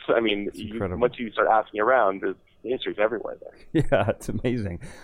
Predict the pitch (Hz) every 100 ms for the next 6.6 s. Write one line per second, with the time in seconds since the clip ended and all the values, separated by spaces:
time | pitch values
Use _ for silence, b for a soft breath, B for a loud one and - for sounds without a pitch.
0 | B B 123 113 107 147 120 95 - 113
1 | 123 101 110 123 120 104 - 107 98 -
2 | 90 - - 139 147 135 - 107 - -
3 | 104 82 78 78 - - - - - -
4 | - _ - - 156 - - - - 175
5 | - - 170 185 170 - - - - 156
6 | 160 - - 220 247